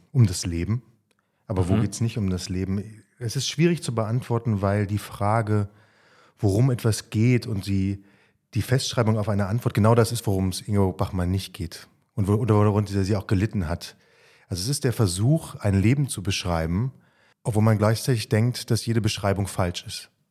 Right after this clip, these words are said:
Speaker 2: Mhm.
Speaker 1: Und die titelgebende Figur Malina ist auch ein, es gibt verschiedene Interpretationen davon, ein Anagramm von Animal.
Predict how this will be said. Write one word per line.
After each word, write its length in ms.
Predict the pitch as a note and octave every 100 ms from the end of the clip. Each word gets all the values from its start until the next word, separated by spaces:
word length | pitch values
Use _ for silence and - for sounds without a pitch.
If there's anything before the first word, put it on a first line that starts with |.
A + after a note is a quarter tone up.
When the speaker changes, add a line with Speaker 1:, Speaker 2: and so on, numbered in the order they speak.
| _
Speaker 2:
Mhm. 420 | - E2+ G#2 A2 D3 - _ _ -
Speaker 1:
Und 500 | A2 F#2+ F2 - - _ _ _ -
die 80 | A2
titelgebende 540 | - A#2+ B2 G#2+ B2 G#2+
Figur 280 | A2+ G#2+
Malina 760 | G#2 G2 A#2 B2+ B2+ C3 C#3 - _ _
ist 180 | - -
auch 160 | G#2
ein, 300 | A2 F#2+ G2 - _
es 140 | C3+ -
gibt 140 | -
verschiedene 260 | G#2 A#2 G2
Interpretationen 560 | G2 - G2 F#2 A2+
davon, 220 | A#2 G#2+
ein 100 | G#2
Anagramm 560 | G#2+ G2 G2 - G2 A#2+
von 260 | - G2 G#2
Animal. 720 | G2+ A#2+ B2 A#2 A#2+ C3+